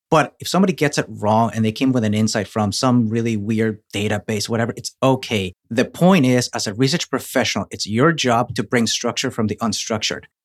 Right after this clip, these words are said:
And if I see an analyst or a peer or somebody in my team says, "Hey, this whole thing's wrong," it's like, "Great, go fix it." It's so important that we recognize that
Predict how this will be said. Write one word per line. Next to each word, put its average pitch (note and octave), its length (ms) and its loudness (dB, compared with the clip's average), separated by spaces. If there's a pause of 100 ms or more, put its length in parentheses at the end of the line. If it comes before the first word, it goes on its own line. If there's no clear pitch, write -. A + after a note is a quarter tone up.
(180)
And B2 480 2 (120)
if B2+ 140 -6
I D3 100 4
see C#3+ 220 0
an A2 140 0
analyst A2+ 440 0
or G#2+ 140 -2
a G#2 60 -4
peer A#2+ 360 0
or F#2+ 80 -4
somebody B2+ 280 0
in A#2 80 2
my G#2 80 0
team A#2 180 -6
says, G#2+ 140 -6
"Hey, D#3 240 0
this C#3+ 180 -4
whole C3 120 -6
thing's B2+ 200 -2
wrong," C#3 140 -2
it's B2 80 -6
like, B2+ 120 -14
"Great, C#4+ 280 0 (240)
go G#3 80 2
fix - 240 2
it." - 100 -4 (280)
It's D3 160 0
so F#3+ 160 6
important C#3+ 340 2
that B2+ 80 4
we A2+ 120 2
recognize A2+ 480 2
that G#2 240 0